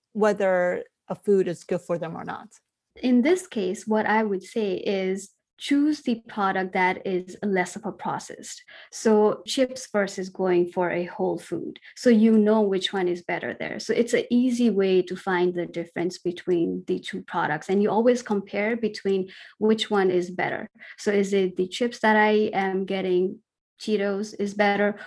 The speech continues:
Speaker 2: or is it the chips that I'm getting, the lentil one, is better? You always wanna choose the better one. And if the lentil chips is better or the whole food, it's simple. It's very simple. And you know the answer,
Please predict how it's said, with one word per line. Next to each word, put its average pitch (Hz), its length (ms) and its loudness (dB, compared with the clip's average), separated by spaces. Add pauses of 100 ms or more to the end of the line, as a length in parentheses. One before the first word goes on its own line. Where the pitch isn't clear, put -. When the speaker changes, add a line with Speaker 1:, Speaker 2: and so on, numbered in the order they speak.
(140)
Speaker 2:
or 220 100 4
is 196 220 0
it 180 80 -2
the 180 80 0
chips 202 300 -4
that 180 120 0
I'm 180 200 2
getting, 180 280 2
the 185 140 -6
lentil 208 400 0
one, 185 260 -2
is 180 140 -6
better? 175 220 -4
You 220 160 4
always 277 260 6
wanna 240 160 2
choose 220 320 2
the 196 100 -2
better 175 360 -2
one. - 260 -8 (300)
And 202 340 6
if 220 240 2
the 202 160 2
lentil 226 460 0
chips 247 320 -6
is 220 100 -8
better 214 320 2
or 196 260 2
the 185 120 -2
whole 196 260 -2
food, 175 480 -2
it's - 260 0
simple. 330 600 2
It's 185 260 -10
very 220 280 4
simple. 220 600 0
And 233 180 8
you 277 100 6
know 254 320 2
the 226 140 0
answer, 147 440 -6